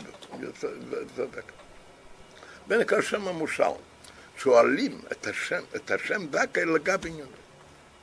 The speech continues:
אותו הדבר בנוגע לענייננו. כשדנים את בן אדם, מה, מה אתה לומד מה ברמב״ם בהלכות תשובה? יש שלושה ספרים. יש ספר של צדיקים, ספר של בינונים, ספר של רשעים.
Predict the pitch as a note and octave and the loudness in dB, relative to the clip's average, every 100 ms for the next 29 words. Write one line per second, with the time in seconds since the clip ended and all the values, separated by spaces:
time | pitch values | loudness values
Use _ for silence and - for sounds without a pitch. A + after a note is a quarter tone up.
0 | - - - - - - - - - - | -20 -20 -20 -16 -14 -14 -16 -2 2 4
1 | A3+ G#3 G3 F3 E3 D#3 D3 C3 A2+ G#2 | 6 8 6 4 -4 -2 -2 -2 -6 -12
2 | F2+ - - - - - - - - - | -16 -20 -20 -20 -20 -20 -12 -10 -10 -12
3 | - - - D3 C3+ C#3+ F#3+ C#4 C4+ F3 | -16 -14 -4 0 2 2 2 0 -2 0
4 | D3+ C3+ A2+ A2+ - - - - - - | 0 2 -2 -4 -6 -18 -20 -20 -20 -20
5 | - - - - - - - - - - | -20 -20 -20 -20 -20 -20 -20 -20 -20 -20
6 | - - - - - - - A#3 G3+ - | -20 -20 -20 -20 -20 -20 -12 -6 -4 -6
7 | D3+ F3 F3 E3 D#3+ D#3 D3+ D3+ C#3 C#3 | -4 -2 0 0 0 -2 -2 -2 2 2
8 | C3 A#2 A2+ A2 G#2+ - G#2+ - - - | 2 -2 -2 -4 -6 -6 -8 -8 -16 -20
9 | - - - D#3 G#3+ E3 D#3 - - - | -20 -20 -8 0 0 0 0 0 0 -2
10 | C3+ G#2+ - - - - - - - - | -6 -2 0 0 -4 -20 -20 -20 -20 -20
11 | - - - - A#2+ A2+ B2 A#2+ G#2 A2+ | -20 -20 -20 -2 0 2 0 -2 -4 -2
12 | B2 A#2+ D3+ C#3+ C3 B2+ A2 G2+ D3 - | -2 0 -2 -2 -6 -4 -4 -4 -4 0
13 | - D#3 C#3+ - - - - B2 A2 A2 | 2 2 0 -4 -4 -2 -2 -4 -8 -12